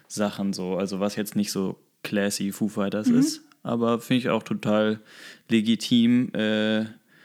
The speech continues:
Speaker 1: für die Zeit, in die,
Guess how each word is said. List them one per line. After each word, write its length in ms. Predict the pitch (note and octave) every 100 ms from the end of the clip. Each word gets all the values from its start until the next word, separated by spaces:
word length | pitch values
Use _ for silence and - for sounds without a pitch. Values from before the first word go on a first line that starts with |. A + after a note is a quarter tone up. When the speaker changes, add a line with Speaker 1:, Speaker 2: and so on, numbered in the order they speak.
| - - _ _
Speaker 1:
für 600 | - A#2 A2 G#2+ G#2+ - -
die 640 | B1+ C#2+ - - A#2 A#2
Zeit, 340 | - - A#2 A2+
in 140 | A2
die, 220 | A2 G#2